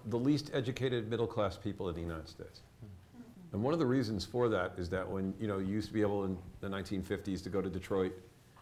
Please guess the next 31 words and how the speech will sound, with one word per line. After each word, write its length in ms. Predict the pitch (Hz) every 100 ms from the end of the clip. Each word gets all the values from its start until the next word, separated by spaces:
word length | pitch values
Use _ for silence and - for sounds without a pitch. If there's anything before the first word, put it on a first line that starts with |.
| -
and 100 | 90
get 120 | 92 104
a 40 |
middle 200 | 107 101
class 300 | 104 92 87
job 300 | 104 95 92
because 220 | 92 87
of 60 | 92
unionism 640 | 98 104 98 98 95 92 87 - - -
or 160 | - 87
steel 400 | - - 113 107
mills 320 | 107 101 95
in 80 | 95
Pittsburgh, 560 | 95 95 - 95 95 - - - -
when 140 | 104 117
all 220 | 147 160
that 180 | 156 -
faltered, 460 | 135 123 95 82 - - - -
one 140 | 101
of 60 | 98
the 80 |
last 400 | 101 117 120 123
great 300 | 123 117 107
vehicles 480 | 90 117 107 101 92
for 160 | 95 92
upward 240 | 92 98
mobility 420 | 95 90 98 98 92
in 60 |
the 60 | 92
United 200 | 90 90
States 380 | - 90 80